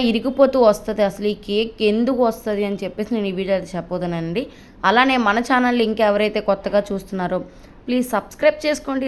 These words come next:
లైక్ చేయండి, షేర్ చేయండి. ఓకేనా? So, ఇప్పుడు వీడియోలోకి అయితే వెళ్ళిపోదాం, లేట్ చేయొద్దు అసలు. So, ఫస్ట్ వచ్చేసి నేను హాఫ్ కేజీ కేక్ బేక్, బేస్ అనేది నేను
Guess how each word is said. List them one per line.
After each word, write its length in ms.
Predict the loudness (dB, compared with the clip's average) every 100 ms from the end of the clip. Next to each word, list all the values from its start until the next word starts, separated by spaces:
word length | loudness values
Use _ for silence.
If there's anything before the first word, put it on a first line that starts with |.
| 0
లైక్ 180 | -2 -4
చేయండి, 300 | -8 -6 -6 -8
షేర్ 260 | -6 -8 -8
చేయండి. 280 | -10 -8 -10 -10
ఓకేనా? 280 | -10 -8 -10
So, 40 | -8
ఇప్పుడు 180 | -4 -2 0
వీడియోలోకి 360 | 0 2 0 0
అయితే 120 | -2
వెళ్ళిపోదాం, 400 | -2 -2 -2 -2 0
లేట్ 180 | -2 -4
చేయొద్దు 280 | -6 -6 -2 -4
అసలు. 240 | -4 -4 -6 -8 -20 -20 -20 -20 -10 2
So, 80 | 4 4
ఫస్ట్ 220 | 2 2
వచ్చేసి 240 | -4 0 0
నేను 120 | 2 4
హాఫ్ 220 | 4 4 2
కేజీ 260 | 2 2 -2 -6 0
కేక్ 240 | 4 4 4 4
బేక్, 260 | 4 4 -2 -2 -10 -2
బేస్ 200 | 0 2 0
అనేది 220 | -2 -2 -2
నేను 140 | 0